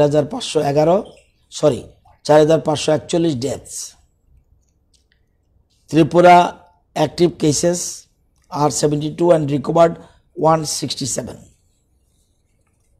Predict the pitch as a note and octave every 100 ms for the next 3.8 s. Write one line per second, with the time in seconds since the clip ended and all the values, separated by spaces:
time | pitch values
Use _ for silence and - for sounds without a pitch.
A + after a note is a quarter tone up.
0 | _ _ _ _ _ _ _ _ _ _
1 | _ _ _ _ _ _ _ _ _ _
2 | _ _ _ _ _ _ _ _ D#3 E3+
3 | G3+ F#3+ - D#3+ D3 - F3+